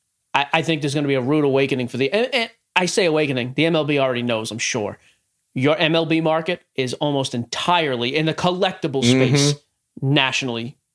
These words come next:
Speaker 2: Yeah.
Speaker 1: popular. It's a, it's a U S thing. N B A
Speaker 2: Well
Speaker 1: Top Shot. Now, granted, not everybody could get into Top Shot internationally, but the appeal, the interest,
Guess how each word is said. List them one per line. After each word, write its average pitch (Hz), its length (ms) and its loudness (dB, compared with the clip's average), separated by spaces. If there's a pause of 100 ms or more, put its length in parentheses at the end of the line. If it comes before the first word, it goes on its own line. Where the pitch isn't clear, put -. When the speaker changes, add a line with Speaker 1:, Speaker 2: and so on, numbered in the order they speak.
(300)
Speaker 2:
Yeah. - 140 4
Speaker 1:
popular. 107 300 -4 (460)
It's 165 140 -2
a, 185 100 2
it's 175 120 -2
a 175 60 4
U 147 200 2
S 123 160 -2
thing. 113 200 -8 (880)
N 208 160 4
B 156 60 6
A 160 80 6
Speaker 2:
Well 160 140 4
Speaker 1:
Top 165 260 0
Shot. 135 260 -2 (200)
Now, 180 100 2
granted, 170 340 -2
not 156 140 2
everybody 180 320 0
could 160 160 -2
get 156 100 0
into 185 200 0
Top 151 280 0
Shot 131 320 -2 (220)
internationally, 131 720 -2 (160)
but 170 180 2
the 170 120 2
appeal, 214 480 2
the 170 160 2
interest, 175 400 -2